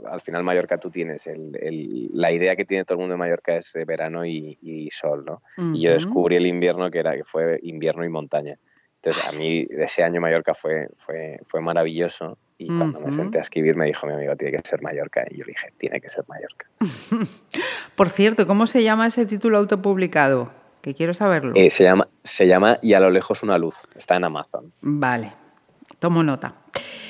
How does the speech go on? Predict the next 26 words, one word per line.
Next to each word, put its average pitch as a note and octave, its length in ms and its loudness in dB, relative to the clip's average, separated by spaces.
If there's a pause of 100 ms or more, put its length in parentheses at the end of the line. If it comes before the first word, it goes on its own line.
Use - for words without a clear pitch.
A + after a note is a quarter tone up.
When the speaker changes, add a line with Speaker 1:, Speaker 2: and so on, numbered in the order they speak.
(400)
Speaker 2:
Em, E3+ 1400 4 (360)
he A3 100 8
visto D4 400 4
una B3+ 260 6
reseña A3+ 400 -2
de F3 120 2
ti A3+ 340 -4
sobre E3+ 260 0
la D3+ 100 0
que D#3 100 -6
también E3 240 -4
te G#3+ 100 -4
quiero F3+ 240 -2
preguntar, C3 500 -6
Leopoldo. C#3 500 -6 (100)
¿Te G3 100 -2
interesan A3+ 500 2
los A3+ 180 -4
héroes A#3 340 -2
cansados G#3+ 1040 -2 (400)
e F3+ 100 0
involuntarios? D3+ 960 -2
¿Cómo E3+ 220 -8
ha F3+ 40 -10
sido F3+ 240 -6
esto? A#2 360 -14